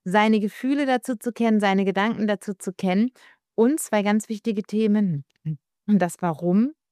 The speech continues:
und das Wozu. Das sind zwei ganz wichtige Themen. Warum ist das, was in einem tief drin ist? Warum will der überhaupt ein Buch schreiben?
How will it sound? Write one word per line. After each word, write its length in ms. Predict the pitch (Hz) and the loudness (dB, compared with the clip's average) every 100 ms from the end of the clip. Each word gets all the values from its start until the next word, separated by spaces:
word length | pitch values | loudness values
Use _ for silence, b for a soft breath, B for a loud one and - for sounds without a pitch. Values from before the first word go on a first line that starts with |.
| _ - | _ -6
und 140 | 190 | -4
das 200 | 190 - | -4 -6
Wozu. 540 | 185 - - 320 320 165 | -8 -8 -6 -2 0 -2
Das 200 | 190 - | -4 -6
sind 120 | 214 | -4
zwei 180 | - 220 | 0 2
ganz 240 | 233 247 | 2 -2
wichtige 360 | 254 226 226 226 | -8 -6 -4 -2
Themen. 280 | 240 226 196 | 0 2 2
Warum 360 | 185 196 269 | 2 2 2
ist 160 | 254 - | 0 0
das, 160 | 226 | -2
was 140 | 214 208 | -2 -2
in 160 | 220 | 0
einem 260 | 226 190 202 | 2 2 0
tief 260 | - 247 - | -2 -6 -2
drin 220 | 226 247 | 0 2
ist? 140 | 190 | 2
Warum 220 | 190 190 | -2 0
will 100 | 185 | 0
der 120 | 240 220 | 2 2
überhaupt 200 | 175 180 | 2 0
ein 60 | |
Buch 160 | 180 170 | -4 -8
schreiben? 460 | - 175 165 220 | -2 2 4 2